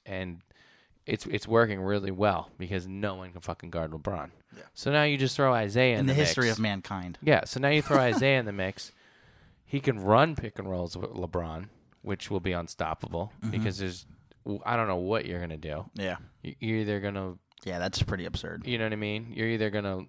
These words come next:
Speaker 1: leave Isaiah open. He's a dead-eye shooter, especially
Speaker 2: And he
Speaker 1: he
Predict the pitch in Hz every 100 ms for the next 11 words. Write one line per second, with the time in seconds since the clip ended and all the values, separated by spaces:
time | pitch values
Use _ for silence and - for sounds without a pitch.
0 | - 107 123 113 110 107 104 98 95 104
1 | 101 107 104 98 - 101 95 92 92 -
2 | 98 90 95 - 98 98 - 104 95 95
3 | _ - - _ _ - _ 104 110